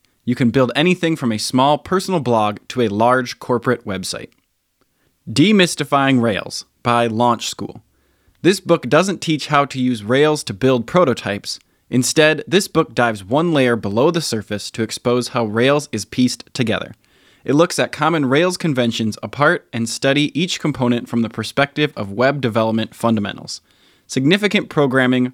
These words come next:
web development, and even basic Rails knowledge will be helpful prior to starting this book. Upgrading Shopify to Rails five by Keir Shatrov. Today, Shopify runs on Rails five,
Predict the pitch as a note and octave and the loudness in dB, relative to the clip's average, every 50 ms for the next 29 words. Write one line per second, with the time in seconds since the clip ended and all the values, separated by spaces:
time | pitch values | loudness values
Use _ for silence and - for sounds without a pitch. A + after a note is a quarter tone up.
0 | _ - A2+ B2 C#3+ E3 E3 D3+ D3 B2 A#2+ A#2+ A2+ G#2 A2 A2+ G#2+ - - _ | _ -6 0 0 2 2 2 0 -2 0 2 0 0 0 -2 -2 -4 -6 -8 _
1 | _ - - B2 B2 C#3+ C#3+ C#3+ C3+ A#2+ - C3 C#3+ E3 - F3 D#3+ - A#2 B2+ | _ -6 -4 0 0 2 2 4 2 2 4 4 2 2 2 -2 -4 -2 0 2
2 | C3 C3+ C3 B2 A#2+ A2+ A#2 A2 G#2 G#2 G#2 G2+ G#2 - A2 G2 A#2 G#2+ A2 C3 | 2 2 2 2 0 0 0 2 0 -2 -4 -4 -6 -6 -4 -2 -2 -2 0 -2
3 | B2 - - A#2 A2 G2 - - C3 B2 B2+ C3 C3 C3 - A2+ - - - A2 | -2 -2 -4 -6 -6 -6 -4 -2 0 0 2 0 -2 -4 -8 -14 -10 -6 -4 -2
4 | G#2+ G#2+ G#2+ G#2+ G#2+ G#2+ G#2 - - - F#2+ - - - _ _ _ _ _ _ | -2 -2 -2 -2 -2 -2 -4 -4 -6 -6 -8 -8 -8 -16 _ _ _ _ _ _
5 | _ _ _ _ _ _ _ _ _ _ _ _ _ _ _ - - E3+ F3 _ | _ _ _ _ _ _ _ _ _ _ _ _ _ _ _ 0 0 0 0 _
6 | - F#3 F#3+ F#3+ F#3 F#3+ F#3 F3+ - - C#3+ B2+ - - A2 - - G#2 G2+ G2 | 0 2 2 4 4 2 0 0 0 2 2 2 2 -2 -8 -6 -4 -4 -4 -6
7 | G2 - - A2+ G2+ G2+ A#2 A#2+ B2+ B2+ B2+ A#2 - - - A2+ F2+ - - - | -8 -6 -6 -6 -2 0 2 2 4 2 2 0 -4 -2 0 -2 -2 -2 -8 -18
8 | - _ _ _ - - A2 G#2+ - - - C3+ C#3 C#3 C#3 C#3+ D3 - - - | -20 _ _ _ -8 -6 -6 -6 -6 -4 0 0 2 2 2 0 -2 -4 -2 -2
9 | A#2 - - G2 F#2 - - A2 _ _ _ _ _ _ _ _ _ _ _ - | -2 -2 -2 -6 -8 -8 -10 -18 _ _ _ _ _ _ _ _ _ _ _ -6
10 | D3 C3 D#3 E3+ F#3 F#3+ F#3+ - - - - E3+ D#3 D3+ D#3+ D3 - D3+ C#3+ C#3+ | 0 4 4 6 6 4 2 0 -2 -2 0 0 0 0 -2 -4 0 0 0 0
11 | C3+ B2 B2+ C3 C3+ C#3+ C#3 - - G#2+ G#2+ G2+ G2 A2 B2 C3+ C3+ C3 B2 - | 0 0 0 0 0 -2 -2 -4 -4 -6 -6 -4 0 2 2 4 4 2 0 -2
12 | - - A#2 - - - - | 0 0 0 0 -2 -10 -18